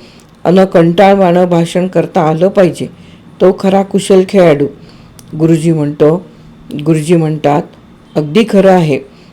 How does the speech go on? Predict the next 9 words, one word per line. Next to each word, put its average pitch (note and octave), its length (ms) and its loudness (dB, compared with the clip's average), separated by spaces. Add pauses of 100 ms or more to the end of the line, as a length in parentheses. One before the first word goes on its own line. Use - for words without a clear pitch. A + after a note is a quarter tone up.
(200)
बंड्याचे F#3 480 2
वडील F3+ 420 2
तर F#3 80 4
स्वतःच G3 760 -2 (460)
या F#3 160 2
कलेत E3+ 360 2 (140)
फार F3+ 180 0
कुशल F#3+ 440 0
आहेत. C#3 240 0